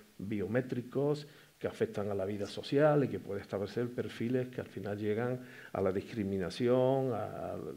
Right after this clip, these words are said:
a la xenofobia y, a, y al considerar, eh, de, ciudadanos de primera y ciudadanos de segunda. Por tanto, estoy muy concernido, estoy muy preocupado,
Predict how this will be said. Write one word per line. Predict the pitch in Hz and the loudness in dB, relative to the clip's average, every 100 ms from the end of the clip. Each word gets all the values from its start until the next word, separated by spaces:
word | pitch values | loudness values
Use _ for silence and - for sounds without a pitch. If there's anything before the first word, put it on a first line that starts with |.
| 98 | -8
a | 95 | -6
la | - | -6
xenofobia | - 104 98 - 127 127 135 139 135 | -2 -2 -2 2 2 4 2 4 2
y, | 113 101 | 2 -2
a, | 85 87 - - - - | -4 -6 -12 -20 -20 -4
y | 101 | -2
al | 92 | -2
considerar, | 107 - 92 95 104 120 117 | -6 -6 -4 0 2 2 2
eh, | 82 - - - 101 123 123 - | -2 -4 -8 -10 -12 -12 -14 -12
de, | 50 - - - - - - | -10 -10 -12 -14 -16 -16 -16
ciudadanos | - 110 101 104 110 | -8 -4 -4 -4 -4
de | 113 | -6
primera | - 110 123 | -4 0 2
y | 123 | 0
ciudadanos | 123 92 98 95 | 0 -4 -4 -6
de | |
segunda. | - 92 95 | -8 -12 -12
Por | - | -12
tanto, | - 123 143 | -6 -2 -2
estoy | 120 - 120 | -2 -2 0
muy | 123 127 151 | 2 2 2
concernido, | 151 110 - 104 113 107 | 2 -2 -2 -2 -2 -2
estoy | 117 | -2
muy | 117 | -4
preocupado, | 110 - 175 - 113 | -4 -8 -6 -4 -4